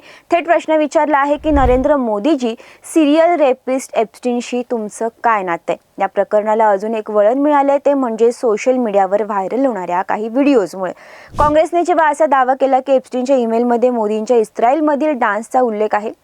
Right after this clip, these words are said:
तेव्हापासून इंटरनेटवर पंतप्रधान मोदी डान्स करत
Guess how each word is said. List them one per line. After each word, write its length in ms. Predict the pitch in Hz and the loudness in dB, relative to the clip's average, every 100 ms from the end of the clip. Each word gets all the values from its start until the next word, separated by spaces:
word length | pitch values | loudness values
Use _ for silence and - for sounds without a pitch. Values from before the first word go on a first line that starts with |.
| _ | _
तेव्हापासून 580 | 226 196 226 226 208 240 - | -2 0 0 0 -2 -4 -6
इंटरनेटवर 680 | 220 214 254 294 240 185 202 - - - | -4 -2 0 -2 0 -2 -4 -8 -20 -6
पंतप्रधान 580 | - 294 285 302 302 311 | -2 0 2 0 0 2
मोदी 340 | 294 262 226 262 | 2 0 0 0
डान्स 400 | 226 226 233 - | 0 0 -4 -2
करत 260 | 233 233 | 0 0